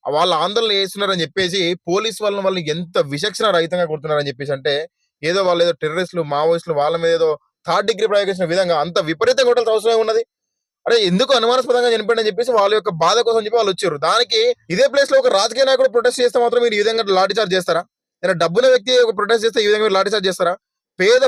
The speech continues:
ప్రజల మీద ఎవరైతే మీ మీద తిరగబడరని చెప్పి అనుకుంటారో వాళ్ళ మీద మాత్రం మీ యొక్క నిజ స్వరూపాన్ని, మీ యొక్క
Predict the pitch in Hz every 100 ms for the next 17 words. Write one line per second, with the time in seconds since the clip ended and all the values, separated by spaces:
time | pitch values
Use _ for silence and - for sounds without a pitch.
0 | 185 180 208 247 240 208 165 202 220 226
1 | 202 202 202 190 175 190 190 185 170 165
2 | 156 170 185 175 220 _ _ 143 175 226
3 | 233 226 214 202 196 226 202 196 190 165
4 | 170 196 202 190 185 180 196 - _ _
5 | _ 160 180